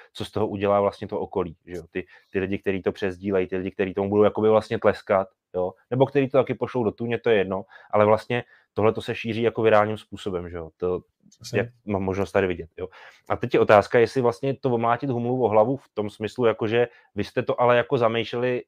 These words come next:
Speaker 1: úplně přesně opačně, protože jste hajzli, jo? To zase úplně nevím, jestli takhle jde říct, protože oni vlastně proto nic víc, než jenom to, že to píchli do lidí, neudělali. A třeba to opravdu mysleli takhle a dobře, jako svým způsobem, jo?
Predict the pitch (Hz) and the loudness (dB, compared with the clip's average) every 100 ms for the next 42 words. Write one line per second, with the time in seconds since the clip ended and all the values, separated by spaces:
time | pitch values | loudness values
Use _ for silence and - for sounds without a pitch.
0 | _ 107 - 127 123 117 - 127 98 98 | _ -10 -4 -4 -4 -6 -2 -2 0 -2
1 | - 87 78 98 98 101 - 110 92 95 | -2 -12 -10 -10 -6 -4 2 2 2 -2
2 | 87 - _ _ _ _ - 95 104 - | -8 -10 _ _ _ _ -6 -4 -4 -2
3 | 123 - 151 139 160 175 170 170 160 151 | -2 0 -4 0 0 2 0 0 -2 -2
4 | 147 156 165 104 101 _ - 107 120 120 | -2 0 -2 -4 -10 _ -8 -6 -2 -2
5 | 135 - _ 113 127 131 151 139 127 151 | -2 -6 _ -6 -2 -2 -4 -2 -2 -2
6 | 139 131 151 151 - 139 147 147 139 135 | -6 -8 -10 -10 -8 -6 -6 -6 -6 -6
7 | 151 - 135 151 147 143 147 160 165 156 | -8 -10 -12 -6 -4 -6 -6 -8 -8 -4
8 | 95 87 - _ - 107 131 131 151 131 | -4 -4 -8 _ -10 2 2 2 0 2
9 | 170 175 123 101 101 101 95 92 92 - | 0 2 -2 0 -2 -2 -2 -2 -2 0
10 | 98 104 95 85 - 90 - 82 - 92 | -2 -2 -6 -8 -10 -14 -14 -20 -16 -18
11 | - - 92 87 87 85 | -18 -14 -10 -10 -12 -20